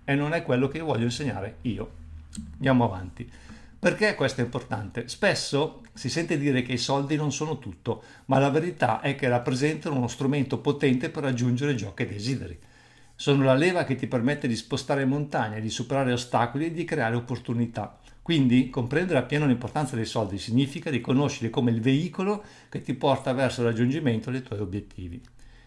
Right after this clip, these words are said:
In questo contesto la nostra esplorazione non si ferma sulla mera accumulazione di ricchezza,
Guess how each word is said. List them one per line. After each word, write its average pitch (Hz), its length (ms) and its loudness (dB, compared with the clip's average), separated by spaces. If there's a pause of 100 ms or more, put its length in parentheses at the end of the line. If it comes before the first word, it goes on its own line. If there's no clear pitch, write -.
(100)
In 139 80 0
questo 165 280 2
contesto 190 520 0
la 147 120 2
nostra 135 260 2
esplorazione 135 540 -2
non 123 120 0
si 120 120 -2
ferma 147 280 2
sulla 113 260 -4
mera 117 380 0 (160)
accumulazione 120 720 2
di 110 100 0
ricchezza, 107 560 -6